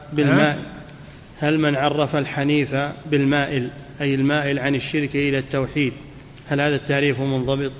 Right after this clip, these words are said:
Speaker 2: نعم، هذا هو الحنيف، المائل عن، المائل عن الشرك، المقبل على الله، المعرض عما سواه. تقول الحنيف هو المقبل على الله، المعرض عما سواه، وأصله من الحنف وهو الميل.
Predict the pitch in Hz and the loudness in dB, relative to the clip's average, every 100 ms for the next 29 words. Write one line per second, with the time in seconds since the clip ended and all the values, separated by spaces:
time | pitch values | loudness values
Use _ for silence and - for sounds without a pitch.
0 | - 143 180 131 143 202 214 220 135 95 | -8 0 2 2 0 0 2 2 2 0
1 | 135 117 120 - 139 131 170 151 143 127 | -4 -6 -8 -8 -2 0 2 2 2 2
2 | 147 139 - - - - - - 147 156 | 0 -2 -8 -12 -14 -16 -18 -4 0 4
3 | 160 151 143 127 139 127 - 190 240 - | 4 4 4 4 2 0 0 0 -2 -6
4 | - - - - - - 190 185 160 143 | -12 -16 -18 -18 -20 -6 -2 0 2 2
5 | 123 131 135 143 208 196 190 190 170 156 | 4 6 4 4 4 4 4 6 6 6
6 | 156 175 156 - 127 147 - - - - | 6 6 4 2 -2 -2 -4 -12 -14 -14
7 | - - 139 160 156 147 151 131 - 143 | -16 -10 -2 2 2 2 0 -4 -2 0
8 | 190 - 175 170 156 - - - - - | 0 0 2 4 4 2 -8 -16 -10 -2
9 | 139 151 190 139 139 135 120 156 143 135 | 0 2 2 2 0 2 4 4 2 2
10 | 123 117 117 113 113 - - - 156 139 | 2 2 2 0 -4 -12 -14 -4 0 2
11 | 151 170 214 226 220 - 107 147 165 147 | 4 4 4 0 -4 -2 0 2 2 2
12 | 180 - 135 131 131 220 175 170 226 185 | 0 0 0 2 2 4 2 2 2 2
13 | 190 185 160 - 196 135 139 127 135 143 | 4 2 2 2 4 4 4 4 4 4
14 | 143 | 2